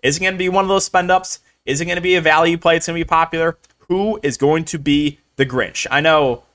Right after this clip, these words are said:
was it last year or two years ago? It was Tyler Herro. Um,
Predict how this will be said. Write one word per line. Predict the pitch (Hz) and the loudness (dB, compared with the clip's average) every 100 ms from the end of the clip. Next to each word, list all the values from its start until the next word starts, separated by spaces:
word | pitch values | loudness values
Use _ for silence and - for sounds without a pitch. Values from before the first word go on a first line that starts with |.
| _ - | _ -8
was | |
it | 135 | -4
last | - - - | -2 -2 -2
year | 381 | -4
or | |
two | 196 196 | -4 -2
years | 185 139 | 0 0
ago? | 131 123 117 | -2 0 0
It | |
was | 117 | -2
Tyler | - 151 131 | 0 0 0
Herro. | 113 131 131 135 139 135 _ _ _ _ _ _ _ | -4 -2 0 2 0 -4 _ _ _ _ _ _ _
Um, | 120 117 107 101 104 | 0 2 2 -2 -6